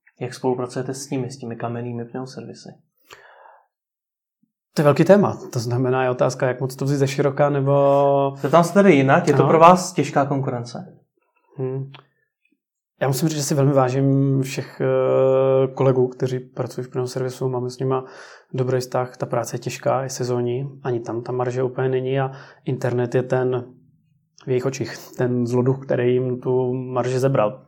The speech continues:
Speaker 2: je
Speaker 1: Hmm.
Speaker 2: jedna část rovnice, tam druhá rovnice, že ten internet jim i v tom biznesu zjednodušil život. A, eh, je to takový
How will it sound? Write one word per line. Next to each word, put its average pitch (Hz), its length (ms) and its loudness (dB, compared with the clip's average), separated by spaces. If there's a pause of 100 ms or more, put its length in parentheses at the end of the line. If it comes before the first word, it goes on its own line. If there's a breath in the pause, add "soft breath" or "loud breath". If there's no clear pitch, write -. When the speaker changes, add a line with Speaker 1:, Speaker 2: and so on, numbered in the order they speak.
Speaker 2:
je 139 60 -4
Speaker 1:
Hmm. 127 60 2
Speaker 2:
jedna 117 200 -2
část 117 200 -4
rovnice, 123 480 -4 (360 soft breath)
tam 127 160 -6
druhá 117 200 0
rovnice, 120 360 -4
že 117 120 -6
ten 127 140 -8
internet 120 360 -6
jim 120 160 -4 (500 soft breath)
i - 80 -12
v - 60 -16
tom 123 140 -4
biznesu 117 300 -6
zjednodušil 123 420 -4
život. 156 320 0 (720 loud breath)
A, 127 920 4 (720)
eh, 143 680 -4
je - 60 -8
to 196 80 -2
takový 151 580 2